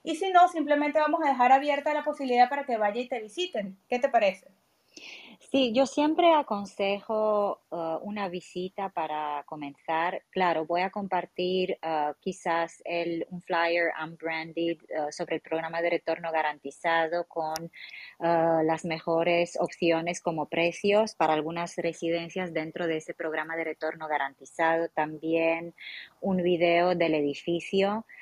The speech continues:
Speaker 2: pero siempre la visita en persona te da otra perspectiva y le da más confianza al cliente. Porque lo que he notado durante estos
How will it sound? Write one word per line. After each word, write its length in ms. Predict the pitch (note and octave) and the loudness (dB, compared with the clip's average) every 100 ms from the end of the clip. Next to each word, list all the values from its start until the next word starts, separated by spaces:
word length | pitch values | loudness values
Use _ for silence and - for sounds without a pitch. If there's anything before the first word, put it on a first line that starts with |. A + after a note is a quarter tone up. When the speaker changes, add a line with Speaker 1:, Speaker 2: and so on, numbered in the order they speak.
| - - | -18 0
Speaker 2:
pero 280 | G3 G3 F#3+ | 4 4 2
siempre 800 | - - A3 A3+ A#3 A#3 B3+ B3 | -4 0 2 2 0 -2 -2 0
la 160 | G#3 | 0
visita 480 | E3 E3 G3+ G3+ G#3+ | -2 -6 -6 -4 -4
en 140 | G#3 | -6
persona 600 | F#3+ D#3+ - F#3+ F#3 G3+ | -8 -8 -8 -8 -6 -6
te 160 | G3+ F3 | -6 -4
da 160 | E3+ F3 | -2 -2
otra 220 | - F3+ | -4 -8
perspectiva 880 | D#3+ D#3+ - D3+ - F#3+ G3 A3+ A#3 | -8 -12 -10 -12 -8 -4 -2 -2 -2
y 80 | |
le 100 | G3 | 0
da 140 | E3+ F3+ | -2 -4
más 280 | F#3+ G#3+ - | -6 -8 -8
confianza 760 | A3+ G#3 G#3 F#3 F#3 F#3+ G#3+ | -6 -4 -4 -4 -6 -4 -4
al 140 | F3 D#3+ | -4 -6
cliente. 640 | D#3 D#3 D3+ C#3 G#2 - - - - _ - | -6 -4 -4 -8 -12 -14 -16 -18 -18 _ 6
Porque 360 | G#3+ G#3+ G#3+ | 6 6 2
lo 200 | G#3+ A#3+ | 0 2
que 100 | C#4+ | 2
he 60 | D#4 | 0
notado 480 | C4 - A3 A#3 A#3 | 0 0 0 2 2
durante 480 | G#3 F#3+ G3 G3+ | 0 -2 -4 -4
estos 640 | G3 - F#3+ F#3 - - - | -4 -4 -6 -6 -10 -20 -18